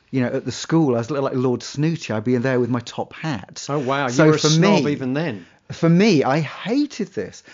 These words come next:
Speaker 1: And so it was when I'd heard I'm Not in Love on Top of the Pops. And I, I think actually before that, it was Sparks, This Ain't Big Enough for the Both of Us, that just ran through my head rampantly. But I didn't buy it.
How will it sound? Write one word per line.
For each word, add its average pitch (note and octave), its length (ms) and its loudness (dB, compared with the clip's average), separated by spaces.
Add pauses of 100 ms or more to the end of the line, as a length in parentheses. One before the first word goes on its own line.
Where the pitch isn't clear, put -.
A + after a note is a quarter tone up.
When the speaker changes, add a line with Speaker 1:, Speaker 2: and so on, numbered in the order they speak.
(160)
Speaker 1:
And D3 160 -2
so F3 320 2
it F3 160 -2
was D#3 120 0
when D#3+ 280 0
I'd G3 160 -2
heard C3+ 480 -2 (580)
I'm C#3+ 160 4
Not D3+ 140 2
in C#3+ 80 2
Love E3 180 0
on B2 80 -2
Top A#2 180 -12
of A2 60 -14
the A#2 60 -8
Pops. F3 360 -6
And C#3 80 0
I, D#3 100 0
I D#3 180 -4
think D#3 140 -6
actually E3+ 240 -6
before G3+ 340 -4
that, A#2 160 -8
it - 20 -8
was A2+ 160 -10
Sparks, - 560 -6 (220)
This C3 160 -6
Ain't B2+ 160 -6
Big B2+ 80 -2
Enough B2 160 -2
for A#2 80 -8
the A#2+ 80 -4
Both B2+ 140 -6
of G2+ 60 -12
Us, - 120 -16 (240)
that B2 100 -4
just A#2+ 180 -8
ran D#3+ 540 -2
through A#2+ 300 -4
my G#2+ 140 -6
head D3+ 280 -10
rampantly. A2 920 -8 (260)
But B2+ 80 -6
I B2+ 80 2
didn't C#3 420 -4
buy C3+ 240 -2
it. F#2 300 -6